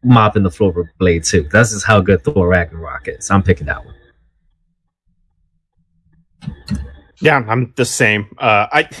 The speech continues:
Speaker 2: honestly, I saw Blade two. I probably would also agree it's a better movie if I were, could distinguish <laughs> one and two, 'cause unless you get a wacky character like a Ryan,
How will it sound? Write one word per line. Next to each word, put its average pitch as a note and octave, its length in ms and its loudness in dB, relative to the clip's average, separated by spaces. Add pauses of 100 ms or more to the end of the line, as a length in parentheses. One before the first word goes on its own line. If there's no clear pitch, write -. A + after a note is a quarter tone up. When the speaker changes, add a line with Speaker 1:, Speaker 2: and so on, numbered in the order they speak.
(380)
Speaker 2:
honestly, E3+ 380 2
I A3 100 2
saw E3 160 2
Blade A#2 260 0
two. C3+ 320 0
I C#3 220 0 (260)
probably D3 340 2
would D3 120 4
also C#3+ 240 4
agree C3 220 0
it's C#3 100 -6
a C3+ 60 -2
better C3+ 320 0
movie C3+ 340 0
if B2+ 120 -4
I C3+ 120 4
were, A#2 300 0 (180)
could C3 160 -2
distinguish D#3 720 0
<laughs> - 0 -
one C#3 300 0
and D#3+ 140 0
two, F3+ 360 4 (380)
'cause D#3+ 400 4
unless E3+ 280 2
you F3 100 0
get E3 220 4
a C#3 260 2
wacky C#3 480 0
character C#3+ 420 2
like C3 140 0
a C3 60 2
Ryan, C3 380 2